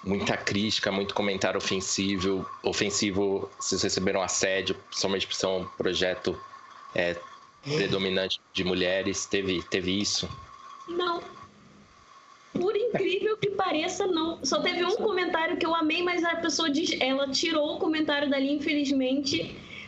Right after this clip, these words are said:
Speaker 2: Aliás, se você estiver vendo por algum acaso essa stream, você pode comentar lá de novo, que eu amei o seu comentário. Que no meu jogo de Resident Evil, é, tava,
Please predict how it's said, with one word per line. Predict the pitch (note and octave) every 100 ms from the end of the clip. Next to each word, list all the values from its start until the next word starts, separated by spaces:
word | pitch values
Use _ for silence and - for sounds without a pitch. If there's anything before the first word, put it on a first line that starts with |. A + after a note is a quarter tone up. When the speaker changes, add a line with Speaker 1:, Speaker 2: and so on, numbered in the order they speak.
| -
Speaker 2:
Aliás, | C#4 D4+
se | D4
você | D4+ E4
estiver | D#4 F4 D4 C4+
vendo | C#4 C#4
por | D4+
algum | D4 C4+
acaso | D4 C#4+ C4 B3+
essa | C4
stream, | C4 C#4 D4
você | D4
pode | - D4+ -
comentar | G#4 D4+ C4+
lá | C4
de | C4+
novo, | B3 B3+
que | C4+
eu | C4
amei | B3
o | C#4
seu | D4+
comentário. | D4+ C4 B3 G#3+ A3+ C#4+ - - - - - - -
Que | - C4+ C4+ C4 C4 B3 A#3+ - - -
no | B3+ C#4 E4
meu | D4+ F4 G#4
jogo | C4+ C4+ C4 A#3+
de | A#3+
Resident | C4+ B3+ A3 G#3 C#4+
Evil, | D4 A3 G3+ F#3+ - - - - - -
é, | A3 G#3+ G#3+ G#3 G#3 G#3 G3+
tava, | G3+ A#3+ B3 C4 B3+ -